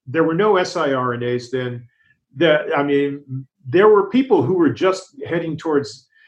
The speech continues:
uh, getting big prizes for figuring out how to do the first mouse knockouts. I mean, it, you couldn't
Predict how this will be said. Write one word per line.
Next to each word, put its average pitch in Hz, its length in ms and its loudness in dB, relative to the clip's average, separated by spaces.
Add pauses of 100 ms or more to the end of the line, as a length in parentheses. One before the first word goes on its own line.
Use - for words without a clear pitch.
(240)
uh, 139 160 2
getting 143 340 0
big 156 220 -2
prizes 143 420 0
for - 140 -4
figuring 139 440 -2
out 127 100 0
how 143 120 2
to 127 100 -2
do 139 100 -2
the 127 120 -2
first 156 400 -2
mouse 143 400 0
knockouts. 110 540 -6
I 131 60 -6
mean, 135 240 -4
it, 143 160 -10
you 151 200 -8
couldn't 214 300 -4